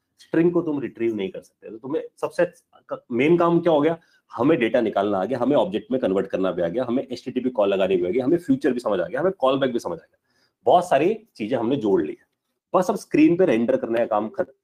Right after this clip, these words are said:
बच-, बचता है अपना, बाकी सारी चीजें हम लोगों ने अच्छे से अचीव कर लिया। देखो भाई कोई डाउट है तो पूछ लो, मैं यहाँ wind up कर रहा हूँ। कल हम screen rendering पे ध्यान देंगे कि dynamic data तो आ गया,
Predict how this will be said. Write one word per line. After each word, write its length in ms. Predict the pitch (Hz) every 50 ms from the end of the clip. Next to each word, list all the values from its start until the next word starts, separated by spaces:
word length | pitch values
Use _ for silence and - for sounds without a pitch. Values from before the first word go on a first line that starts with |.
| - 98 _ _ 95
बच-, 240 | 92 - _ _ _ 98
बचता 260 | 92 - - - 131
है 60 | 131
अपना, 180 | 131 139 147 135
बाकी 380 | 117 101 95 - - - 135
सारी 340 | - - - - 90 95 104
चीजें 260 | - - 95 98 110
हम 120 | 98 95 90
लोगों 180 | 87 85 98
ने 140 | 127 170 175 - _ _ _ _ -
अच्छे 280 | - - - - - 107
से 120 | - 117
अचीव 300 | 95 - - 90 85 85 -
कर 60 | 85
लिया। 200 | - 85 87 90
देखो 220 | 110 131 127 170
भाई 160 | 151 156 170 175
कोई 200 | - - 151 139
डाउट 320 | 110 110 101 110 110 120
है 60 | 117
तो 60 | 131
पूछ 280 | 127 - 104 95 - -
लो, 140 | - - _ _ _ _ _ _ _ _ _ 107
मैं 80 | 117
यहाँ 280 | 113 107 104 107 143 151
wind 260 | 135 127 127 127 131
up 160 | 139 131 -
कर 120 | 131 107 107
रहा 80 | 120
हूँ। 160 | 147 - - - 143
कल 100 | 151 151
हम 160 | 165 185 185
screen 360 | 180 - - 160 147 147 147
rendering 440 | 131 127 123 123 127 - - 131 120
पे 60 | 127
ध्यान 240 | 110 107 107 104 101
देंगे 380 | 95 95 107 147 180 180 175 _ _ _ _ _ -
कि 100 | 135 131
dynamic 520 | 113 98 92 110 110 113 127 139 147 113
data 180 | 104 101 101 -
तो 120 | - -
आ 80 | 131 160
गया, 340 | 190 208 165 - - -